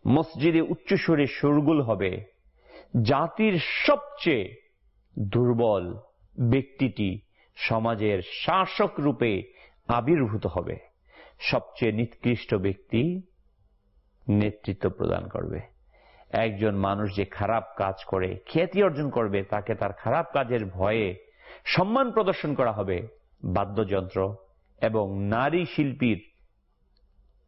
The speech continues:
ব্যাপক প্রচলন হবে, মদ পান করা হবে, বিভিন্ন নামে মদ ছড়িয়ে পড়বে। আমরা আজকে দেখতে পাচ্ছি আমাদের সমাজের মাঝে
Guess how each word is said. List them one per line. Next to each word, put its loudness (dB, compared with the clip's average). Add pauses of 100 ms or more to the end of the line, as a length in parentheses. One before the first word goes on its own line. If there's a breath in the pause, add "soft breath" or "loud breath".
(500)
ব্যাপক 2
প্রচলন 0
হবে, -6 (340)
মদ 4 (140)
পান -2
করা 0
হবে, -4
বিভিন্ন 2
নামে -2 (640 soft breath)
মদ 4 (120)
ছড়িয়ে 0
পড়বে। -8 (440)
আমরা -2
আজকে -6 (500)
দেখতে -2
পাচ্ছি -8
আমাদের -4 (440 soft breath)
সমাজের 0
মাঝে -2